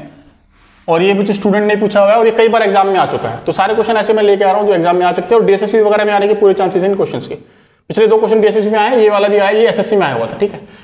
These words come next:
अब देखिए इस question को आप glycerin वगैरह से consume मत करो। वो ये कह रहा है कि भाई पचास लीटर का glycerin का solution है जिसमें बीस percent impurity है। ठीक है, बीस percent impurity है।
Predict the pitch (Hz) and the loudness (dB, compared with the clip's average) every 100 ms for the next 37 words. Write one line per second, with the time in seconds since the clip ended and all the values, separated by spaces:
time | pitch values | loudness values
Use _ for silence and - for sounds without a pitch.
0 | - _ 220 214 247 277 - 254 269 262 | -20 _ -2 0 0 -2 -2 -2 0 0
1 | 269 202 233 254 262 247 233 240 247 233 | 0 0 -2 0 0 2 0 0 -2 -2
2 | 214 226 220 180 - 117 113 - - - | -2 0 0 0 -4 -6 -6 -8 -16 -20
3 | - - 233 269 220 165 156 185 294 - | -12 -2 0 2 0 0 0 -2 -4 -8
4 | - - - 233 254 285 285 262 254 269 | -12 -16 -8 -2 0 0 -2 -2 0 0
5 | 269 240 240 240 254 277 233 170 226 220 | 0 0 0 0 2 0 0 0 0 0
6 | 247 262 247 269 262 220 214 233 233 208 | 0 0 0 0 2 0 0 0 -2 0
7 | 247 190 262 - - 254 233 196 196 175 | 0 2 0 -2 -2 0 0 0 0 0
8 | 160 113 110 - - - _ _ _ _ | -2 -4 -8 -14 -20 -20 _ _ _ _
9 | - 135 127 170 190 185 185 175 170 160 | -8 -4 0 0 -2 -4 -4 -2 -2 -2
10 | 170 170 | -4 -8